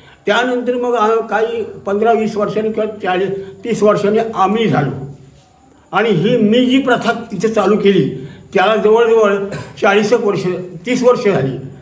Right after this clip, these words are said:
तर तीस, त्या तीस वर्षामध्ये आम्ही त्याची थोडीशी सुधारणा केली, कारण मी स्वतः द्वारका, वृंदावन, मथुरा आणि गोकुळ ह्या चार ठिकाणी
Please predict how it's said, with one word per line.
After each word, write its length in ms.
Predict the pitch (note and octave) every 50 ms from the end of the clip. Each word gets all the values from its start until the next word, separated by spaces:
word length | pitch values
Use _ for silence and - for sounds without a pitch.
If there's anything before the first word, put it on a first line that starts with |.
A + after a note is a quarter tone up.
| - - - - - - - - - - - - - - - - A3
तर 60 | G#3+
तीस, 380 | - A3 A#3+ G3+ - - - - - - - - - -
त्या 140 | G#3+ A3 B3+
तीस 320 | - - A#3+ C4 A#3+ -
वर्षामध्ये 760 | A#3+ A#3+ A3+ - B3+ A#3+ A#3 A#3 A3 A#3 A3 F#3 D#3+ D3+ - - - - - - - - - - - _ _ _ _ _ - - - - - -
आम्ही 200 | G3 A#3+ C4 B3
त्याची 220 | A#3+ G#3+ - - - -
थोडीशी 280 | G#3+ A3 G#3+ - A#3+
सुधारणा 440 | A3 - A3 A3 A3 A3 G#3+ G#3 F#3+
केली, 420 | E3 D3 D#3 C#3 A#2 - - - - - - - - - - - -
कारण 140 | G3 G#3+ G3+
मी 220 | F#3+ F#3 A3 B3
स्वतः 440 | - - G3 F#3+ - - F3 - - - - - - - - - - - - - - - - - -
द्वारका, 840 | C#3+ D3 F3+ F3+ F#3 F#3+ F#3 F#3 A#3 B3+ B3+ B3 B3+ - - - - - - -
वृंदावन, 600 | E3 F#3 F#3 F#3 G3 A3 A3 A3 A#3+ - C4+ C4 - - - - -
मथुरा 800 | D3+ F#3 G3+ G3 - G#3+ A#3 A#3 B3 B3 B3 A#3+ - - - - - - - - - - - - - - - - - - - - - - - - - -
आणि 180 | F3+ G3+ A3 A#3
गोकुळ 560 | A#3+ B3 A3+ - C4 C#4 C4+ C4 A#3+ G3+ D3 - - - - - - - - - - - -
ह्या 300 | D3+ G3 A3+ - - - A#3
चार 280 | A3 A#3 B3 G#3+ G#3+
ठिकाणी 500 | A3 G3+ A3+ A3+ G#3+ A3 B3 C4+ C4+ -